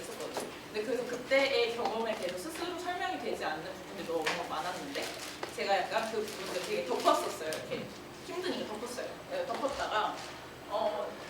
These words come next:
스스로 그때 어떤 분이 저한테 물어보셨거든요. "다현 씨가, 다현 씨가 어떻게 그 과정 안에서 어떻게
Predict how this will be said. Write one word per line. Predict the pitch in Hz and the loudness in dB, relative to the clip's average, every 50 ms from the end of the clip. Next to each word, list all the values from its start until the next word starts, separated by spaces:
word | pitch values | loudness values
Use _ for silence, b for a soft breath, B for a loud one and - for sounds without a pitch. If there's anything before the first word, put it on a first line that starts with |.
| - - | -8 -6
스스로 | - 370 381 392 403 370 330 - - | -2 -2 0 2 2 2 2 2 2
그때 | - 247 - - 302 294 330 285 | 0 -4 2 8 8 8 10 8
어떤 | - - - 277 277 254 | 6 4 4 4 4 4
분이 | - 240 220 208 | 4 0 -2 -2
저한테 | 208 214 202 208 202 220 240 208 202 196 196 - - - - - - - - - - | 2 2 2 2 2 2 2 4 4 4 4 2 0 -4 -8 -10 -12 -12 -12 -8 0
물어보셨거든요. | 226 247 254 254 - - - - 160 - - - - - | 6 6 8 8 6 2 0 -4 -6 -4 -4 -4 -4 0
"다현 | - 226 233 269 285 | 4 6 6 6 6
씨가, | 277 - 311 277 - 233 233 226 233 233 233 220 190 - - - - | 4 2 -2 -2 2 6 8 10 10 10 8 8 6 2 0 -2 0
다현 | 214 226 247 254 262 262 | 2 2 4 4 2 0
씨가 | - 262 247 247 220 220 208 202 | -2 -2 -4 -2 0 2 2 4
어떻게 | 185 180 185 - 185 190 - - 208 190 | 4 2 2 0 -2 -4 -2 -4 -2 -2
그 | 180 196 190 185 185 190 | -2 -2 -2 -4 -2 -2
과정 | 190 185 185 - - - | -2 -2 -2 -2 -2 -4
안에서 | 160 156 - - 170 - - - - - | -6 -6 -6 -6 -8 -8 -8 -10 -10 -10
어떻게 | - - - - - | -8 -8 -8 -8 -8